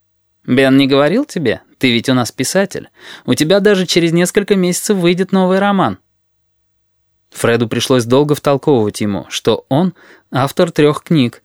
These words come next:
основанных на реальных фактах. Их считают слишком зверскими, но в основном читателям нравится.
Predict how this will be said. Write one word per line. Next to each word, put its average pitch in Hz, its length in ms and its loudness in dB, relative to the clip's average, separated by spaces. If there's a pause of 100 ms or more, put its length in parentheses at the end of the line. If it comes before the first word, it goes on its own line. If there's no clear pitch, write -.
основанных 151 560 0
на 135 80 0
реальных 131 380 0
фактах. - 440 -4 (280)
Их - 160 -2
считают 170 400 0
слишком 147 360 0
зверскими, 117 580 -2
но 139 280 0
в 165 80 -2
основном 143 460 0
читателям 127 500 -2
нравится. 98 540 -4